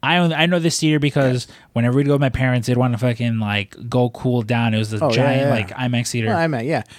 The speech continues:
Speaker 3: Back when imax theaters were, like, a special attraction.
Speaker 1: Yeah. Yeah.
Speaker 3: Now
Speaker 1: No.
Speaker 3: they're in every movie theater
Speaker 2: Golden
Speaker 3: as an
Speaker 2: age.
Speaker 3: imax theater.
Speaker 2: Golden age.
Speaker 1: Yeah, no, not, and I don't know. It was some new ride that literally every, 'cause we were in line for the Viper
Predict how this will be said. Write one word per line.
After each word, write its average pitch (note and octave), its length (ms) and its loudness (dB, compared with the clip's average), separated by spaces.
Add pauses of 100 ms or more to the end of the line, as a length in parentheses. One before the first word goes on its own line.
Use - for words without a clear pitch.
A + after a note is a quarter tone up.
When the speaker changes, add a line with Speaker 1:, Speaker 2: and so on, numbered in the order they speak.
(140)
Speaker 3:
Back F#3 240 -2
when D#3+ 140 2
imax D#3+ 420 0
theaters C3 340 0
were, B2 140 0
like, A2+ 180 -2
a G#2 40 -8
special A#2 380 -4
attraction. G#2 640 -8
Speaker 1:
Yeah. A#2+ 360 -2 (480)
Yeah. A2 280 -4 (340)
Speaker 3:
Now C#3 100 -4
Speaker 1:
No. D3+ 120 2
Speaker 3:
they're A#2+ 120 -2
in A2+ 120 -12
every C3 280 -2
movie A2+ 260 -6
theater G2 180 -10
Speaker 2:
Golden G#2 240 -2
Speaker 3:
as G2+ 80 0
an G2+ 120 -6
Speaker 2:
age. G2 80 -10
Speaker 3:
imax - 80 -12
theater. F#2+ 300 -14 (100)
Speaker 2:
Golden G#2 280 2
age. G2+ 280 0 (180)
Speaker 1:
Yeah, B2 400 -2 (120)
no, D3+ 260 0
not, D#3+ 360 0
and D3+ 340 -2
I D3+ 80 0
don't E3+ 100 2
know. F3 80 2
It C#3 40 2
was C#3 100 0
some C#3 240 0
new D3+ 180 2
ride C3+ 400 2
that B2 120 -2
literally C3+ 640 -2
every, C#3+ 320 -4
'cause C3+ 220 -6
we C#3+ 200 -2
were F#3+ 120 2
in F3+ 180 -2
line D3 240 2
for C3 240 0
the B2 120 -2
Viper A#2+ 500 -2